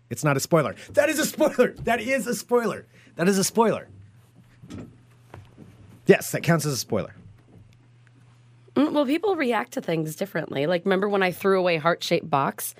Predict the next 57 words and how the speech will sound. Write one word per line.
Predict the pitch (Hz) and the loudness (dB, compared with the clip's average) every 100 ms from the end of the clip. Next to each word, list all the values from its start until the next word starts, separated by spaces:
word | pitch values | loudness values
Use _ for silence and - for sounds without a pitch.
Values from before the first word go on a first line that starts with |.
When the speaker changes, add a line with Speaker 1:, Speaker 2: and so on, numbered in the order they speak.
| - - - _ | -20 -20 -20 _
Speaker 2:
when | - | 4
I | 190 | 4
was | 180 170 | 4 2
reading | 185 196 | 2 2
it | 202 | 0
because, | - 165 151 | 0 0 0
uh, | - | -2
there | 156 165 | 2 2
was | 156 | 4
something | 175 170 180 | 0 2 2
that | 156 | 2
was | - | -4
so | - 170 175 | 0 2 2
traumatic | - 190 165 160 175 | 2 2 2 2 0
to | - | 0
me | 180 170 170 - - | 2 2 -2 -12 -2
that | 165 | 4
I'm | 165 | 4
like, | 151 - | 4 0
"I | 165 | 0
can't | 180 160 | 2 0
do | 175 170 | 2 2
it." | - - - - | 0 -8 -20 -16
So | - 233 - | 4 4 6
I | 233 | 4
have | 277 | 4
had | 233 | 2
people | 208 202 196 | 0 0 2
write | 190 - | 2 2
me | 185 | 0
for | - | 0
years | 170 160 190 160 | -4 0 0 0
asking | 156 156 170 | -4 0 2
me | 160 | 2
what | 147 | 0
part | 165 | 0
it | 156 | 2
is, | 139 | 0
and | 147 | 0
then | 156 | 2
I | 156 | 2
tell | 151 175 196 | 2 2 2
them, | 156 | 2
they're | 147 | 2
like, | 135 - _ _ _ _ 117 | 0 -4 _ _ _ _ -6
"That's | 123 - 143 | -4 -4 -2
it?" | 131 - - - | -2 -2 -6 -8
Speaker 1:
Mm-hmm. | 101 101 | -6 -4
Speaker 2:
They're | 98 - 139 | -8 -2 -2
like, | 131 | 0
"That's, | 135 160 - - | -2 -2 -8 -8
that's | - 131 127 | -2 -2 0
why | 139 | 0
you | 147 131 | 0 -2
threw | 123 127 | -2 -2
it | 123 | -2
away?" | 120 120 156 | -2 -2 -4